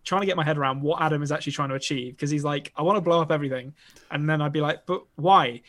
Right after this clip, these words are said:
And, <laughs> and, and, and it wouldn't really give you that answer. And it, it was in some ways, uh, frustrating, but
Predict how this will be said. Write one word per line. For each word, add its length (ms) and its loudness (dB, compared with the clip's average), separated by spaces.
And, 140 2
<laughs> 300 -2
and, 240 4
and, 280 0
and 80 2
it 80 2
wouldn't 200 4
really 180 2
give 180 0
you 80 2
that 140 2
answer. 360 -4
And 100 -6
it, 140 -4
it 120 -2
was 340 -4
in 220 -4
some 240 -2
ways, 220 -4
uh, 240 -2
frustrating, 640 -4
but 240 -4